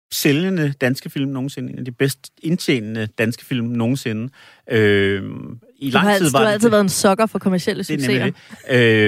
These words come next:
Speaker 1: det. Øh, jeg bliver nødt til at bryde lidt med mit, øh, med mit, øh, sådan fortælling om, hvem jeg er, tror jeg.
Speaker 2: Ja.
Speaker 1: Øh, og derfor så, øh, har jeg valgt simpelthen Olsenbanden, og den, hvad der er både den bedste, synes jeg, og mest succesfulde Olsenbanden-film, nemlig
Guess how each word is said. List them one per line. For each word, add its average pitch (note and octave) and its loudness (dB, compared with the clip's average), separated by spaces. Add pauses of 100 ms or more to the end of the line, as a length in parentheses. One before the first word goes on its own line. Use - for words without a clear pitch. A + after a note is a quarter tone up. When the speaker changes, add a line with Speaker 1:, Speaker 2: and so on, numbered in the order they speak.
(340)
Speaker 1:
det. G#2+ -10
Øh, - -10
jeg A#2 -2
bliver B2 -4
nødt B2+ -2
til D3 -4
at A#2+ -4
bryde C3+ -4
lidt A#2 -8
med A2+ -8
mit, A2+ -8
øh, G2+ -4
med G2+ -8
mit, G2+ -8
øh, G#2 -6 (280)
sådan A2+ -12
fortælling B2+ -2
om, A2 -6
hvem A2+ -8
jeg A2 -4
er, A#2+ -8
tror - -10
jeg. A2+ -6 (400)
Speaker 2:
Ja. B2 2
Speaker 1:
Øh, G#2 2 (160)
og B2 -4
derfor D#3+ 2
så, D3 0
øh, A2+ -2 (1040)
har C#3+ 0
jeg D3 2
valgt D#3 0
simpelthen C#3 -2 (240)
Olsenbanden, B2 -2 (220)
og B2 2
den, B2 -4 (120)
hvad A#2+ 2
der A2+ 0
er A2 2 (520)
både B2+ 2
den G#2 -4
bedste, D3+ -4
synes C3+ -8
jeg, A#2 2
og A2 -4
mest A2 -6
succesfulde C#3 -4
Olsenbanden-film, A2+ -8
nemlig A2 -4